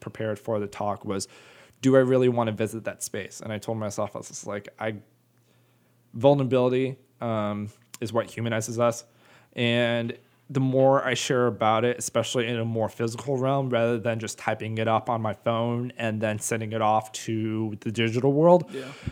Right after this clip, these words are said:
Speaker 1: saying that in a physical world brings more acceptance to everybody around me, but also to myself as far as what the reality actually is.
Speaker 2: Yeah.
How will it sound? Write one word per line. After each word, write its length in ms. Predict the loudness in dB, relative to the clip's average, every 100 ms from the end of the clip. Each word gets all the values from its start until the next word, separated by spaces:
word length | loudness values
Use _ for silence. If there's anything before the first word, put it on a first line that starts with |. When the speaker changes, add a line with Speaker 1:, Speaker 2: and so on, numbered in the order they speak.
| -12 -10
Speaker 1:
saying 280 | 2 4 8
that 160 | 6 6
in 80 |
a 40 | 4
physical 400 | 4 4 4 0
world 320 | 4 4 2
brings 260 | -2 -2 0
more 180 | 2
acceptance 640 | 2 4 2 2 -4 -2 -6
to 720 | -6 -8 -2 0 2 2 0
everybody 480 | -2 -2 0 0 0
around 320 | -2 0 0
me, 140 | 2 -2
but 180 | -2 4
also 260 | 4 4
to 220 | -2 -4
myself 580 | -4 -2 -4 -2 0 0
as 140 | -4 -2
far 220 | 0 2
as 140 | 0
what 400 | -6 -2 -2 -2
the 120 | -4 -4
reality 540 | -2 0 0 -2 -4
actually 460 | -6 -10 -12 -12 -10
is. 360 | -10 -10 -18 -18
Speaker 2:
Yeah. 100 | -18